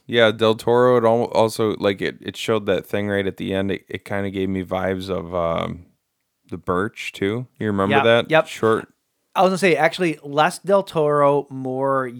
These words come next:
Speaker 2: yes, The Birch, but also, like, um, uh, Hellraiser Judgment. With
Speaker 1: Yeah.
Speaker 2: the, with, like, stuff like that, kind of,
Speaker 1: Yeah.
Speaker 2: like, it, it, and it's, it's all, it's all kind of the same, but,
Speaker 1: And I was
Speaker 2: um, yeah.
Speaker 1: also,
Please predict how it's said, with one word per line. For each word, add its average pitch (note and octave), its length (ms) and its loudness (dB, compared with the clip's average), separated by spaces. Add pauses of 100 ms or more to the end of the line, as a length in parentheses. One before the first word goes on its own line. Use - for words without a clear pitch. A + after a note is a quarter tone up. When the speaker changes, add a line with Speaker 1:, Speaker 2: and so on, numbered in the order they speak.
(180)
Speaker 2:
yes, C3+ 240 -4
The D3 120 -6
Birch, C3 460 -8 (220)
but C3+ 100 -10
also, C#3+ 320 -2
like, C3+ 360 -6
um, A2+ 440 -8 (580)
uh, A2+ 280 -8
Hellraiser B2 520 -6
Judgment. G#2+ 460 -14 (1040)
With C3 100 -6
Speaker 1:
Yeah. A#2 240 4
Speaker 2:
the, F2 60 -6
with, C3+ 200 -8
like, C3 140 -12
stuff D#3 220 -2
like C3+ 140 -6
that, B2 220 -2
kind C#3+ 220 -4
of, A2 60 6
Speaker 1:
Yeah. A2 120 8
Speaker 2:
like, - 140 -2
it, C#3+ 180 -6
it, C#3+ 140 -12
and D#3+ 180 -6
it's, A#3 300 0
it's A#3 140 -2
all, G#3+ 120 6
it's G3 140 -6
all G3+ 140 4
kind D#3 200 -4
of C#3 40 -4
the C3+ 60 -8
same, C#3 300 -6
but, B2 200 -10 (260)
Speaker 1:
And C3 120 2
I C3+ 80 6
was C#3+ 120 6
Speaker 2:
um, D3 60 6
yeah. D#3 80 8
Speaker 1:
also, D#3+ 420 6